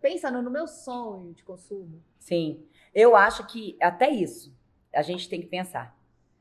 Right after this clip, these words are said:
Speaker 2: Até, é, é, antes de, de, de, de planejar a casa, você tem que olhar a-, as suas necessidades. Vamos supor assim,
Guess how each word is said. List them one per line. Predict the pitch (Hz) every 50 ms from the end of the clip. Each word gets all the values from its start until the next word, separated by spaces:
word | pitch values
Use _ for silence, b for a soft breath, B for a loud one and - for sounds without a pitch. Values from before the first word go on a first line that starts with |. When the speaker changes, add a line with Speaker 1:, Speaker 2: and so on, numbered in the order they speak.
| _ _ _ _ _
Speaker 2:
Até, | - 160 - - 226 226 262 - - - - - _ - 180 -
é, | - 185 170 - 175 185 -
é, | - 185
antes | 202 233 269 311 311 - 247 202
de, | 196 208 196 -
de, | 160 160 170
de, | 165 165 151 165 160 156 143 - - _ _ _ _ _ _
de | 127 139 156 156 151 -
planejar | - 180 185 190 190 185 175 165 - - 165 170 185 190 180 175 165 160
a | -
casa, | - - 160 160 180 190 185 175 165 156 160 - 160 156 156 151 151 151 151 147 143 139 - b b b b b b b
você | - - 175
tem | 196 208 214
que | 202
olhar | 233 214 214 - 196 185 185 190 202 214 226 233 233 - - - - -
a-, | - 180
as | 190 185 - - - - - -
suas | 247 247 247 254 254 254 254 247 247
necessidades. | 220 208 220 233 262 240 - 294 294 285 - 269 214 165 135 120 - - -
Vamos | - 170 190 185
supor | - _ 160 147 143 143
assim, | 147 - - 135 123